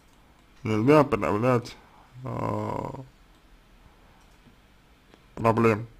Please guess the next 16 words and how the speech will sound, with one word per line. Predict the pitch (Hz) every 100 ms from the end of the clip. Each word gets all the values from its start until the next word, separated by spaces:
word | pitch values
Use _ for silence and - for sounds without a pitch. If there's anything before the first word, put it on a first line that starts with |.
| - - - - - - - 120
Вот. | 120 110 117 113 - - _ _ - -
Ни | 117 110
в | -
коем | 113 110
случае. | - 110 - - - - - - - - - - - - - - - - - - - - - -
Проблему | 120 131 131 120
можно | 120 131 113 113
и | 117
нужно | 123 110 87
раскрывать, | 107 - 123 131 175 175 - -
но | 113 113 139 143
не | 127 127
подавлять. | 127 123 107 - - - - - - - - - - - - - - - - - - - - - - - - - - - - - -
Вот. | 110 107 110 - - - - - - - - - - - - - - - - -
Это | 120 135 147 156 - - - - - - -
первое. | 117 113 104 -